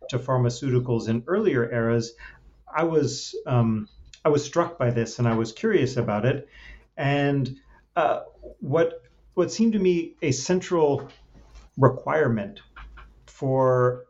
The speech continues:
all of these different responses to the opioid crisis was a massive project of forgetting historical precedents and forgetting, uh, for example, that, uh, widespread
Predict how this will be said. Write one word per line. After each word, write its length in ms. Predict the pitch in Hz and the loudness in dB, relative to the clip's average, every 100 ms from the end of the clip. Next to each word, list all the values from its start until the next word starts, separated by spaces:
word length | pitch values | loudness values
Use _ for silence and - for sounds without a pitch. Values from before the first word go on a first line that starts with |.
| _ | _
all 260 | 135 143 143 | 0 2 2
of 140 | 113 | 0
these 240 | 123 123 - | 0 0 0
different 400 | 139 131 139 131 | -2 -2 -2 -2
responses 640 | 120 - 127 135 - 113 | -4 2 2 2 0 -2
to 80 | 117 | -2
the 100 | 131 | 0
opioid 500 | 143 143 127 110 107 | -2 2 2 2 0
crisis 580 | - 104 104 123 117 - - - - | -2 -2 2 0 0 -4 -14 -20 -2
was 180 | 147 135 | 0 2
a 60 | |
massive 680 | 131 127 151 214 - 185 - | 2 0 -2 -4 0 -2 -2
project 520 | - 143 143 123 113 | -4 -2 0 0 -2
of 260 | - 135 - | -2 -2 -2
forgetting 800 | - 147 123 147 165 110 113 120 - - - - - - _ _ - _ | -6 -4 0 0 0 0 -2 -6 -12 -20 -20 -20 -20 -20 _ _ -20 _
historical 500 | - - 156 147 143 | -4 2 4 4 0
precedents 800 | - 143 131 107 107 107 - - - - _ 139 | 0 0 0 -2 -4 -6 -12 -14 -20 -20 _ -4
and 380 | 127 123 117 - - - | 0 0 -2 -8 -20 -20
forgetting, 880 | - 147 120 175 151 120 120 123 - _ | -4 -2 2 2 2 2 0 -4 -10 _
uh, 300 | - 131 123 | -4 0 0
for 180 | - 127 | 0 0
example, 520 | 104 107 107 156 160 | 2 0 0 0 -2
that, 360 | 123 127 127 - - - - | 4 4 4 -2 -16 -20 -12
uh, 520 | 147 147 127 101 110 - - - - - - - | -4 0 2 0 -2 -4 -10 -14 -20 -20 -16 -10
widespread 1040 | 107 113 156 139 - - 143 143 131 123 | -2 0 0 -2 -6 -2 0 0 -2 -8